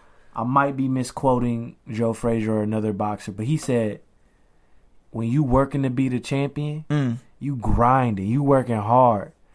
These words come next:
Speaker 1: But when you the champion," he's like, "it's hard to get up and train when you in silk sheets." He's like, "It's
Speaker 2: Ooh,
Speaker 1: hard when
Speaker 2: I
Speaker 1: you in
Speaker 2: like
Speaker 1: them
Speaker 2: that.
Speaker 1: silk pajamas to get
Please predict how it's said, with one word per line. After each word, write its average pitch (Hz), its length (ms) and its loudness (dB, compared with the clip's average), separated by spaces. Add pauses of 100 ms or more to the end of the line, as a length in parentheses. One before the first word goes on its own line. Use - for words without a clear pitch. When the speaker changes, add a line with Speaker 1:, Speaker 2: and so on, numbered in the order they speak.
(200)
Speaker 1:
But 110 80 -4
when 117 160 0
you 180 140 4
the 131 120 2
champion," 165 540 0
he's 156 160 -2
like, 98 220 -6 (360)
"it's 160 260 2
hard 160 540 4
to 156 60 2
get 151 220 4
up 147 160 2
and 139 100 0
train 147 380 0
when 139 120 2
you 139 220 2
in 127 140 0
silk 139 340 2
sheets." - 600 -4 (920)
He's 151 200 -6
like, 143 180 2
"It's 143 240 4
Speaker 2:
Ooh, 131 40 0
Speaker 1:
hard 180 400 6
when 139 100 6
Speaker 2:
I 170 60 8
Speaker 1:
you 170 180 6
in 165 40 8
Speaker 2:
like 165 140 8
Speaker 1:
them 156 160 6
Speaker 2:
that. 120 160 4
Speaker 1:
silk 165 240 4
pajamas 151 540 4
to 156 100 -4
get 135 100 0